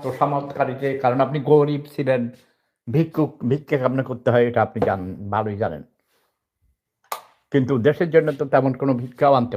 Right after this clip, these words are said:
পারেন নাই। ডক্টর ইউনূস, ইউনূস ভাই, প্লিজ, আপনি আমাদের মাফ করেন। কালকে কতগুলো ছাত্র মারা গেছে, এ, কি সুন্দর তরুণ ছেলেগুলো,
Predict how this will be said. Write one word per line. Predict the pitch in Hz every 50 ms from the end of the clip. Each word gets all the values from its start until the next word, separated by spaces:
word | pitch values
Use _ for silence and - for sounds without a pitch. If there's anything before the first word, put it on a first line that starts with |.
| 85
পারেন | 101 90 82 80 82 82
নাই। | 87 90 - _ _ _ _ _ _ _ _ _ _ _ _ _ _ _ _ _ _ _ _ _ _ _ _ -
ডক্টর | 107 117 143 139 143 175 165 156 156
ইউনূস, | 156 151 151 160 165 - - - - _ _ _ _ _ _ _ _ _ _ _ _ _ _ _ _ _ _ _ _ _ _ _ _ _ _ _ _ _ _ _ _ _ _ _ _
ইউনূস | 131 127 143 156 139 127 131
ভাই, | 139 151 156 151 170 175 175 - _ _ _ _
প্লিজ, | 123 131 143 147 143 139 - _ _ _ _ _ _ _ _ _ _ _ _ _ _ _ _ _ -
আপনি | 143 135 - 160 143
আমাদের | 151 151 147 151 147
মাফ | 147 139 139 139 - 151
করেন। | 143 139 135 135
কালকে | 123 - 147 147 139 - 151 -
কতগুলো | - 151 147 160 151 156 156 156 151
ছাত্র | - - 143 139 139 - 139 135 135 123 120 - _ _ _ _ _ _ _ _ -
মারা | 120 131 131 135 135 123
গেছে, | 139 127 - 143 131 120 113 110 110 _ _ _ - _ _ _ _ _
এ, | - 170 160 160 156 - _ _ _ _
কি | - 151
সুন্দর | 147 - - 151 139 135 135 135 135 131 131 120 127 -
তরুণ | 131 131 127 117 120 117 110 101 -
ছেলেগুলো, | - 123 120 113 107 113 113 117 113